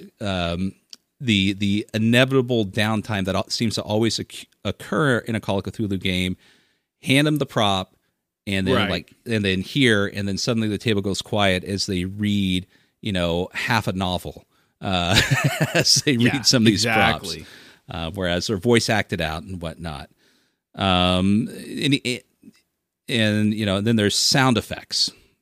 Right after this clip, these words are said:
Speaker 1: which I don't know if you've used those before.
Speaker 2: I, I have, but in,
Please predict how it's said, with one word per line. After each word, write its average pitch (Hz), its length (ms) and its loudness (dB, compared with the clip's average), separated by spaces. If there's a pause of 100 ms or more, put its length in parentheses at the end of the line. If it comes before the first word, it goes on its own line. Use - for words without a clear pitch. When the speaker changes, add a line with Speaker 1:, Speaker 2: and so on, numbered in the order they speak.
(340)
Speaker 1:
which 95 300 -4
I 98 100 0
don't 101 140 -2
know 101 80 0
if - 120 -4
you've 101 180 2
used 85 300 -2
those 73 200 -10
before. - 480 -18 (320)
Speaker 2:
I, 165 160 -2 (180)
I - 40 4
have, 170 640 0
but 151 260 0 (220)
in, 143 640 -2